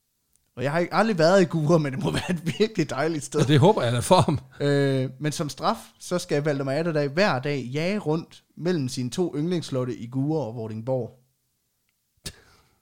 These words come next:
Speaker 1: Ja.
Speaker 2: Så der, der render han.
Speaker 1: Ja, og der udnytter han også lige muligheden til lige at jage Slattenpatten.
Speaker 2: Ja, han tager lige en detur.
Speaker 1: Ja, ja.
Speaker 2: Ja, ja, ja.
Speaker 1: Savnet fortæller også, at hver jagt, det ender med, at kongen, han skyder hende i hjertet.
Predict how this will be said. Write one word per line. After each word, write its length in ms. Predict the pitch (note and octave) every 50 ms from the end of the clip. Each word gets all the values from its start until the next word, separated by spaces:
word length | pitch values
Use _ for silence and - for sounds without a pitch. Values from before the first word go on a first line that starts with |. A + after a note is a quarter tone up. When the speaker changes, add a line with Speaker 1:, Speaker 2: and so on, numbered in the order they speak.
| _ _ _ _ _ _ _ _ _ _ - _ _ _ _ _ _ _ _ _ _ - - - - - - _ -
Speaker 1:
Ja. 180 | B2+ B2+ A#2+ A#2 - _ _ _
Speaker 2:
Så 120 | - - E3
der, 280 | D3+ F3+ F3+ - F3+ F#3
der 220 | - - F3 E3 F3+
render 140 | F#3 D#3+ C#3
han. 240 | A2+ C3 C3+ D3 C#3 - - - _ -
Speaker 1:
Ja, 160 | B2+ A#2+ G#2+ -
og 160 | - C3+ C3
der 320 | G3 F#3+ F#3+ G3 F3+ E3+ E3
udnytter 400 | D#3+ E3 F3+ F#3 E3+ D3+ C#3 C3+
han 60 | C3
også 160 | C3 C3 C3
lige 100 | C#3 C#3
muligheden 320 | C#3 C#3 C#3 C3+ B2+ B2 A2+
til 140 | B2 B2+
lige 140 | A#2+ B2+ C3
at 100 | B2 A#2
jage 180 | A2+ A2+ A#2 A#2
Slattenpatten. 640 | - - A2+ A2+ A#2 A2 G2+ - A2+ G#2 - - - _ -
Speaker 2:
Ja, 40 | D3
han 100 | - D#3+
tager 160 | B2+ - D3+
lige 280 | C#3 C3 C3+ C3+ B2 B2 -
en 60 | C#3
detur. 380 | B2 C3 B2+ - - C3+ B2+ A#2+ -
Speaker 1:
Ja, 120 | C3+ C#3
ja. 120 | B2+ G2 - - _ - F#3+
Speaker 2:
Ja, 100 | G3 F3 E3 D3+
ja, 60 | D3
ja. 60 | C#3+ - _
Speaker 1:
Savnet 440 | - - - G#3+ A#3 A#3 F3+ D#3+ C3+
fortæller 340 | - D3 - F#3 F#3+ D3+ B2+
også, 180 | C3+ C#3 - -
at 120 | - B2+ A#2+
hver 280 | B2+ C3 F3 F#3 D3
jagt, 320 | A2+ A#2 B2+ C3 C#3 - -
det 160 | D3 D3 D3
ender 120 | D3+ E3+
med, 120 | D3+ C#3+ C3+
at 180 | B2 B2+ C3+
kongen, 240 | - - D3 D3 C#3+
han 140 | B2 C#3 C3
skyder 320 | - - - A3 G#3 D3 A#2+
hende 200 | A2+ C3+ B2 A#2+
i 40 | A#2
hjertet. 380 | B2 C3 D3+ G3+ A3 G3 C3+